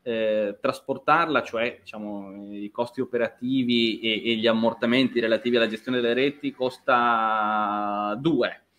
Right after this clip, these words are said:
eh, la gestione dei contatori e, diciamo, la gestione commerciale, le fatture, eccetera, costa uno, quindi dieci più due più uno fa tredici, più uno di remunerazione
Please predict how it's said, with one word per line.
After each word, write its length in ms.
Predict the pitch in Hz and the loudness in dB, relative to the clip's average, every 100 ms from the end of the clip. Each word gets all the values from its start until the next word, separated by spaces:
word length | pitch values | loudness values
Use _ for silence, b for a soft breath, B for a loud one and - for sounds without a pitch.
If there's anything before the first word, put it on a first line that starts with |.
| b b b b | b b b b
eh, 180 | 110 104 | -4 0
la 140 | 110 | 0
gestione 400 | 104 - 165 160 | -2 -6 -4 0
dei 160 | 143 135 | 0 0
contatori 920 | 139 131 127 - 135 113 107 101 98 _ _ _ _ _ _ _ - | 0 0 0 2 4 4 4 0 -6 _ _ _ _ _ _ _ 0
e, 280 | 123 120 | 4 4
diciamo, 340 | 110 104 120 117 | 2 -4 -4 -2
la 120 | 107 | -2
gestione 360 | 101 - 131 120 | -4 -2 -2 -2
commerciale, 640 | 127 113 110 - 117 113 | -2 -2 -2 -2 2 2
le 120 | 110 | 2
fatture, 380 | 110 110 147 120 | -2 -6 -2 -2
eccetera, 380 | 117 135 - 107 | -2 -4 -4 -4
costa 300 | - 110 240 | -6 -6 0
uno, 440 | 208 113 90 - b b b | 0 0 -4 -8 b b b
quindi 580 | _ 165 120 104 104 113 | _ 2 4 0 -4 -6
dieci 420 | 135 165 120 - | 0 2 2 -2
più 100 | 127 | -6
due 160 | 131 131 | -2 -2
più 180 | 135 131 | -2 -4
uno 160 | 113 | -4
fa 160 | - 170 | -4 -2
tredici, 680 | 113 107 98 120 190 214 214 _ | 0 0 -2 -2 -2 -2 -6 _
più 180 | _ 143 | _ 2
uno 220 | 190 147 | 4 4
di 80 | 120 | 4
remunerazione 880 | 117 139 135 98 117 113 127 127 | 2 2 0 -2 0 2 0 -2